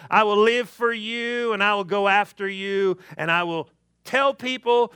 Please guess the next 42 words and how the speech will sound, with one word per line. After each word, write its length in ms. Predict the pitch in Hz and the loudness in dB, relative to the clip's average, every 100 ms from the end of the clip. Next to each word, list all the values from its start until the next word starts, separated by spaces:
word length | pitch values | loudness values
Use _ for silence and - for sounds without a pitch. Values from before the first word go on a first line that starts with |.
| - | -12
and 120 | - 160 | -6 0
I 140 | 170 | 0
will 180 | 165 160 | -2 -4
execute 580 | 196 - 226 180 214 196 | -6 -8 -14 -12 -14 -8
this 240 | 190 170 | -8 -8
ministry 600 | 175 175 175 - 175 165 151 _ | -10 -8 -8 -10 -8 -8 -8 _
the 140 | 135 165 | -8 -4
way 180 | 165 156 | -2 -4
you've 460 | 156 202 302 311 | -6 -2 -2 -4
called 340 | - 214 208 180 | -2 0 0 -4
me 140 | 170 | -6
to 180 | 160 151 | -4 -2
execute 560 | 170 - 165 - 165 | -4 -8 -18 -10 -6
it, 180 | 160 156 - - | -4 -6 -10 -8
and 160 | 139 131 | -6 -6
here 320 | 131 196 202 | -6 0 4
I 160 | 196 196 | 4 2
go." 420 | 170 175 170 151 - - | 0 2 2 -2 -10 -6
And 200 | 165 170 | -4 -4
so 240 | - 185 | -4 -4
right 320 | 160 175 240 277 | 0 2 2 0
in 140 | 302 | -2
the 80 | 302 | -2
middle 340 | 311 302 240 | -2 2 2
of 120 | 214 | 2
this, 260 | 190 196 - - _ | 0 -4 -6 -18 _
he 160 | 180 | -10
said, 240 | 170 190 175 | -4 0 4
"I 220 | 196 220 | 4 2
bow 420 | 131 165 170 180 | 0 2 4 2
my 300 | 180 190 202 | 0 -2 -4
knees. 580 | 202 190 131 92 - - _ _ _ _ _ _ _ _ _ - | -6 -8 -10 -16 -20 -20 _ _ _ _ _ _ _ _ _ -6
I 320 | 190 254 285 | 0 2 2
just 360 | 220 208 175 - | -2 -8 -12 -12
keep 260 | - 254 - | -12 -12 -4
myself 680 | 220 220 202 - 214 208 | -2 0 -2 -6 -4 -4
submitted." 800 | 156 - 185 156 170 143 104 82 _ _ _ _ _ _ _ _ | -4 -10 -10 -8 -6 -6 -6 -12 _ _ _ _ _ _ _ _
Why 260 | - 196 | 0 0
did 160 | 226 233 | 0 -6
he 80 | 233 | -10
say 260 | 240 285 | -4 -4
this? 300 | 370 110 - | -4 -8 -12